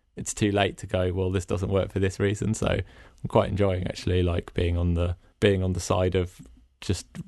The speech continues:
just writing down, "Okay, it's good, it's like this, it's got these things." And it's a, it's a V R project, and, um,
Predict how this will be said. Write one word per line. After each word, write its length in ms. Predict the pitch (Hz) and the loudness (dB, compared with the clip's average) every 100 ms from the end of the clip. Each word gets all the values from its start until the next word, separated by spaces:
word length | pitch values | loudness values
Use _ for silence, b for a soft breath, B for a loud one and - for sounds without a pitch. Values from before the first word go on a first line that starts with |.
| 196 | -12
just 240 | - 95 - | -4 -4 0
writing 280 | 95 92 92 | 0 2 2
down, 200 | 90 90 | 2 0
"Okay, 200 | - 90 | 0 0
it's 120 | - | -2
good, 180 | - 95 | -2 0
it's 240 | 95 92 | 0 0
like 140 | 90 95 | -2 0
this, 260 | 90 92 | -2 -2
it's 140 | - - | -8 -6
got 200 | - - | -4 -4
these 140 | 92 | -4
things." 280 | - 92 90 | -2 -2 2
And 80 | 104 | 0
it's 120 | 98 | 2
a, 160 | 107 101 | 4 4
it's 120 | 101 110 | 2 2
a 60 | |
V 140 | 104 117 | 4 6
R 160 | 107 | 4
project, 540 | - 95 101 107 - 95 | 4 -2 -2 -6 -6 -4
and, 120 | 92 | -2
um, 340 | 90 90 92 | -2 -2 -6